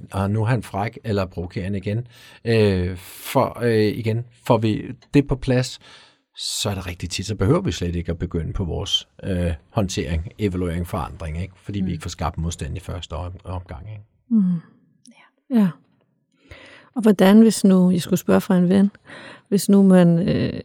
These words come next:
Speaker 3: har haft de her konflikter, og man synes, at det afspejler, at man ikke er lykkedes som forældre, og man ikke rigtig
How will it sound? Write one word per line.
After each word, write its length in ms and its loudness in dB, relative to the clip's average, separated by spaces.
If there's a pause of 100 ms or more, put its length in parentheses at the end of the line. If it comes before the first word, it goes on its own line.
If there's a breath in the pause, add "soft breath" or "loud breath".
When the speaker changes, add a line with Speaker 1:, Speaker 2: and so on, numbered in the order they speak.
(140)
Speaker 3:
har 180 0
haft 180 4
de 40 8
her 80 6
konflikter, 540 0
og 180 2
man 140 6
synes, 420 6
at 100 2 (120)
det 160 4 (180)
afspejler, 720 0 (100)
at 160 -4
man 300 2 (460)
ikke 200 4
er 40 8
lykkedes 380 6
som 200 0
forældre, 520 2 (1000 soft breath)
og 120 8
man 140 8
ikke 240 4
rigtig 320 2